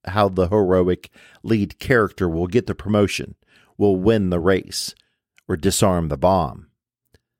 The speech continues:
But then the storyteller gets distracted by a side character and spends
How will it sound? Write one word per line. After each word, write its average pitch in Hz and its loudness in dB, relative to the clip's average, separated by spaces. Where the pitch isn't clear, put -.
But - -6
then 156 2
the 117 2
storyteller 98 -2
gets - -6
distracted 127 -2
by 85 0
a 85 -2
side 95 0
character 104 -2
and 87 -4
spends 92 -4